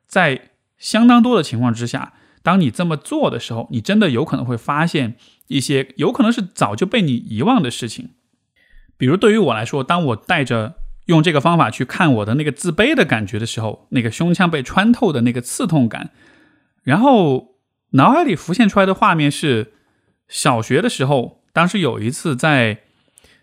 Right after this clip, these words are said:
像是一个课堂还是礼堂的一个过程中，有一个我并不认识的老师跑过来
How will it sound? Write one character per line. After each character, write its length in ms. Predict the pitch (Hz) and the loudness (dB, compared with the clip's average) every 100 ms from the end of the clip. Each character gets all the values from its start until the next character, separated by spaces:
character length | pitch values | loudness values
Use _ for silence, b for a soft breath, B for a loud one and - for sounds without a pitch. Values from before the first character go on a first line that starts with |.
| b | b
像 180 | - 254 | 2 2
是 100 | 196 | 2
一 60 | |
个 80 | 190 | -2
课 240 | 190 - 202 | -2 0 0
堂 160 | 135 | 2
还 80 | 147 | 0
是 100 | 220 | 0
礼 220 | 160 110 | 0 -4
堂 240 | 107 - 165 | -8 -4 -2
的 140 | 180 | 0
一 80 | 123 | -2
个 100 | 139 | -2
过 160 | 175 | 0
程 160 | 131 127 | 2 2
中， 300 | 135 127 143 b b b b | 2 0 -2 b b b b
有 160 | 139 120 | 0 0
一 80 | 180 | 2
个 160 | 277 | 2
我 180 | 160 113 | 0 -2
并 220 | - 269 | 2 2
不 80 | 175 | 4
认 140 | 269 | 4
识 100 | 214 | 4
的 80 | 156 | 2
老 180 | 135 113 | -2 -4
师 220 | 117 156 | -6 -6
跑 340 | 165 - 131 110 | -4 -2 -4 -2
过 160 | 160 | -4
来 260 | 76 - | -4 -8